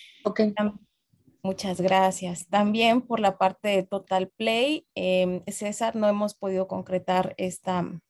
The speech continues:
Speaker 2: migración que necesitamos tener al nuevo route server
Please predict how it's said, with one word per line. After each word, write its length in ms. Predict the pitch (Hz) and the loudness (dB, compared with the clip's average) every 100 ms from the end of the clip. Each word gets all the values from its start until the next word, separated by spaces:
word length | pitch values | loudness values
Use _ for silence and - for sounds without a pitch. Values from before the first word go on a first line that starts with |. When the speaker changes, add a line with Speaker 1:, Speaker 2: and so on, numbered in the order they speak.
| - - _ - | -20 -20 _ -2
Speaker 2:
migración 720 | 190 180 175 180 - 208 214 | 2 4 4 2 0 -4 -4
que 100 | 220 | -4
necesitamos 680 | 180 175 170 - 185 185 | -4 -4 -8 -4 -2 -2
tener 360 | - 185 220 311 - - - - | -2 0 0 0 -8 -20 -20 -4
al 220 | - 185 | 2 4
nuevo 420 | 190 190 190 190 | 6 6 6 4
route 320 | 190 190 185 - | 2 2 2 0
server 520 | 202 214 240 349 | 0 0 0 -4